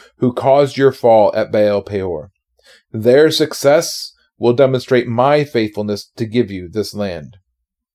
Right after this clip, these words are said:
In the previous chapter, we read of vows and we scratched our head in wonder. And then we read if Hashem has vowed to give this land.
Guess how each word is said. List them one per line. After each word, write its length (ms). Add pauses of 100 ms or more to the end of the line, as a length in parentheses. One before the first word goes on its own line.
(840)
In 100
the 80
previous 340
chapter, 380
we 160
read 320
of 120
vows 400
and 80
we 80
scratched 440
our 160
head 260
in 180
wonder. 460 (580)
And 220
then 260
we 140
read 260
if 80
Hashem 520
has 220
vowed 460
to 100
give 340
this 240
land. 460